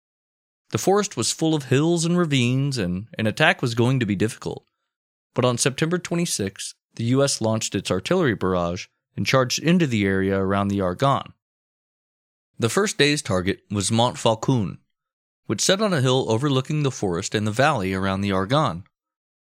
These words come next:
Despite significant gains of five miles on the day, the Seventy-ninth Division failed to take the hill and would have to wait until the following day to achieve their day one objectives.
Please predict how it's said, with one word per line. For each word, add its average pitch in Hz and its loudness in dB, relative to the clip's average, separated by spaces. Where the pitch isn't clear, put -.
Despite 185 2
significant 139 -2
gains 107 0
of 92 -2
five 107 0
miles 107 0
on 98 0
the 87 -2
day, 110 -2
the - -4
Seventy-ninth 143 0
Division 98 -2
failed 123 0
to 117 -4
take 120 -4
the 98 0
hill 135 -2
and 107 -6
would 101 -2
have 135 0
to 123 0
wait 117 0
until 107 -4
the 90 -2
following 151 -2
day 90 -2
to - -6
achieve 95 -2
their 90 -2
day 139 -2
one 98 -2
objectives. 131 -4